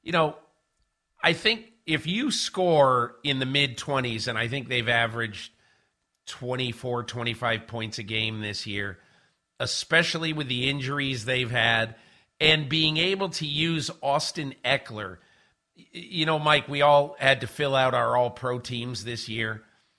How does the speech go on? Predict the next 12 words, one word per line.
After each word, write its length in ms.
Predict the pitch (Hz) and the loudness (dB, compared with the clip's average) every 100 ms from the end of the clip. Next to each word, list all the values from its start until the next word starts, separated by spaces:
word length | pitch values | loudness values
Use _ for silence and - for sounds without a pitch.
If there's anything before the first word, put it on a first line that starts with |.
| _ _ _ | _ _ _
and 220 | 139 139 | 0 2
there 180 | 147 165 | 4 4
have 100 | 151 | 4
been 120 | 151 | 2
a 80 | 143 | 0
few, 280 | - 156 151 | -2 -10 -2
there 200 | 156 151 | 2 2
were 160 | 147 135 | 4 0
a 60 | |
few 280 | - 165 165 | 0 -2 -2
things 600 | 156 151 143 139 127 120 | -2 -2 -2 -4 -6 -2
that 300 | 127 120 | 0 0